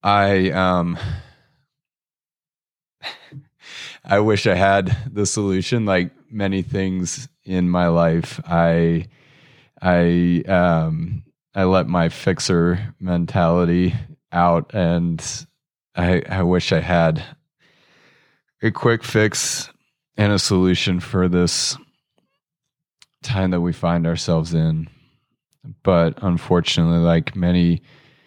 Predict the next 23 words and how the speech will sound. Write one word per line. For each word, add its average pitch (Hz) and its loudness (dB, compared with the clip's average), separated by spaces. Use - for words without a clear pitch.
important 92 -2
things, 85 -2
change 87 0
will 85 2
take 82 0
time. - -6
And 85 -2
so, 87 2
not 113 2
that 110 4
I 101 4
have 101 4
a 95 2
message 95 2
for 98 0
you, 98 2
and 90 0
not 90 0
that 87 0
I 95 4
think 90 -2
I 87 2
am 87 0